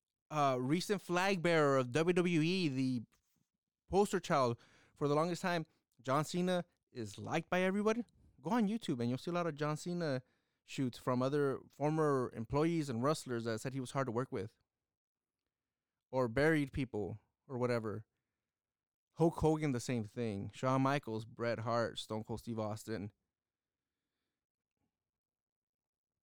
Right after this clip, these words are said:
There are people that you will meet in life that will get you places, that will do things for you that you do not like.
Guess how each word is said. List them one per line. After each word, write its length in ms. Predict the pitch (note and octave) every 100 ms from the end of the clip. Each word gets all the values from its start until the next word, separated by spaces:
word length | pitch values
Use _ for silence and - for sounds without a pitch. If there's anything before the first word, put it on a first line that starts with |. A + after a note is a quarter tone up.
| _ _ _ _ _ _
There 180 | D#3 F#3+
are 120 | F#3+
people 280 | - A#3 C#4+
that 100 | C4
you 100 | G#3
will 120 | F3+ D#3
meet 220 | E3+ G#3
in 220 | F#3+ F3+
life 340 | D3+ E3 E3+ - _ _ C3+
that 180 | C#3
will 80 | D#3
get 220 | C#3+ E3+
you 120 | F#3+ E3+
places, 380 | E3 D3+ D#3
that 140 | C#3+ C#3
will 100 | C3+
do 180 | C3 F3
things 240 | F#3+ E3
for 220 | - D3
you 240 | C#3 B2+ B2 _ _ _ _ _ -
that 120 | C#3
you 200 | D3 C#3+ -
do 260 | E3 F#3 F3+
not 360 | D3+ D3+ D3 -
like. 280 | B2+ G#2+